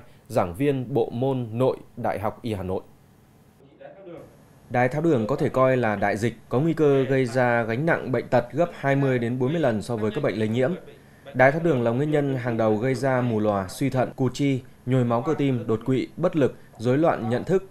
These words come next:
giảm tuổi thọ và làm suy giảm chất lượng cuộc sống. Tại Việt Nam, theo báo cáo điều tra kết quả các yếu tố nguy cơ của một số bệnh không lây nhiễm năm hai nghìn mười lăm, tỷ lệ có rối loạn đường huyết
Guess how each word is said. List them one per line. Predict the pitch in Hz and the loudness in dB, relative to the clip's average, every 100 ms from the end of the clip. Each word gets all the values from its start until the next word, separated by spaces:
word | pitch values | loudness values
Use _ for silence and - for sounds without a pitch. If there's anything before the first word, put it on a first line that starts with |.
| - | -18
giảm | - 117 101 | -4 -2 -2
tuổi | 87 101 | -2 0
thọ | 113 110 - 98 | 2 0 0 -4
và | 110 104 | -2 0
làm | 104 107 95 | 0 -2 -2
suy | 139 | -4
giảm | 123 123 95 | 0 0 0
chất | 87 170 | -4 -2
lượng | 151 98 | -2 -2
cuộc | 107 | -4
sống. | - 107 165 - - - - - - - | 0 -2 -2 -10 -20 -20 -20 -20 -20 0
Tại | 123 | 2
Việt | 117 123 | 2 0
Nam, | 139 135 | 0 0
theo | 131 123 | 0 0
báo | 120 | 0
cáo | 110 123 | 2 2
điều | 143 | 0
tra | 101 127 120 | 0 0 0
kết | 170 | -2
quả | 165 120 92 | 2 2 2
các | 143 | 0
yếu | 160 117 | -2 0
tố | 110 | 0
nguy | 139 139 | 0 -2
cơ | 147 131 123 | 0 0 0
của | 101 | -2
một | 98 | -2
số | 92 - 113 | -4 -4 0
bệnh | 143 101 | 0 -2
không | - 127 | -4 -2
lây | 117 | -2
nhiễm | 117 127 156 | 0 0 0
năm | 131 | -4
hai | 120 | -4
nghìn | 113 | -4
mười | 92 | -2
lăm, | 92 117 107 - - - | 0 0 0 -12 -20 -8
tỷ | - | 0
lệ | 131 117 | 2 4
có | 107 120 | 2 0
rối | 123 143 | 0 0
loạn | 156 110 | 0 -2
đường | 113 107 | -2 0
huyết | 156 | -2